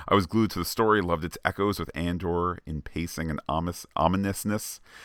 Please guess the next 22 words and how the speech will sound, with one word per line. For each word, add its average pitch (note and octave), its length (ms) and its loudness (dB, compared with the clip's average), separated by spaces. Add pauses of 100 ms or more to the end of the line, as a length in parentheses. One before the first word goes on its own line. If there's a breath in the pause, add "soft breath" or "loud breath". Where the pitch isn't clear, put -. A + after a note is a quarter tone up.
(160 loud breath)
Really G2 180 4
appreciate F#2+ 480 0
that - 120 0
we're D#2+ 120 -2
getting D2+ 380 2
longer G2 340 2
episodes F#2 440 0
with D#2 120 -8
more E2 180 0
meat E2 340 -2
as D#2+ 140 -6
the C#2+ 80 -10
season D2+ 340 -6
progresses. E2+ 760 -2 (280 loud breath)
Hope - 140 -2
they F2 120 0
circle F2+ 340 2
back D2+ 280 2
to - 80 -20
the D#2 60 -2
Mythos D2 280 -4
store. F#2 540 -2